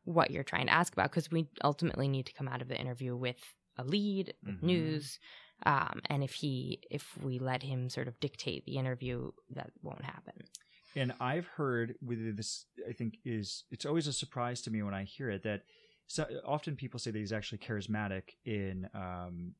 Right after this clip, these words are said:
Speaker 2: in person, or at least more charismatic. That did, do you, do you find that to be true?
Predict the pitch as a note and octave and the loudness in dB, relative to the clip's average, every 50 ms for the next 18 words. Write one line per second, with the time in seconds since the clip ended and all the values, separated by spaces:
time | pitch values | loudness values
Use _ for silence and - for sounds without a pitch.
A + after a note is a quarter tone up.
0 | - - A2 G2+ F#2+ F#2+ F2+ - - F#3+ F#3+ - - D2 C#2+ D#2+ G2 G#2+ G#2+ G#2+ | -10 -8 -6 -4 -4 -6 -6 -6 -4 -4 -2 -2 -4 -8 -8 -6 -4 -4 -2 -2
1 | A2+ A2+ G2+ - - - A2 A2 G#2+ G#2 G2+ G2+ G2+ G2 G2+ - - F#2+ F2+ E2+ | -2 -2 -4 -6 -8 -8 -6 -6 -4 -2 -2 -2 -4 -4 -6 -10 -10 -8 -8 -8
2 | - F#2 E2 D#2 D#2 E2 E2+ - A2+ A#2+ A2+ - A#2+ A2+ G#2 G2 - - - - | -8 -8 -8 -8 -10 -10 -6 -4 -4 -4 -2 -2 -2 -2 -4 -4 -10 -14 -16 -16
3 | - - - A#2+ A2 G#2+ G2+ - A2+ A#2 A2 - A2+ G#2+ G#2+ G#2+ G#2+ - G#2+ A2 | -16 -12 -8 -6 -6 -6 -6 -4 -6 -4 -2 -2 -2 0 0 -2 -4 -4 -6 -6
4 | G2+ - A2+ A2+ D3 E3 | -4 -4 -6 -6 -6 -8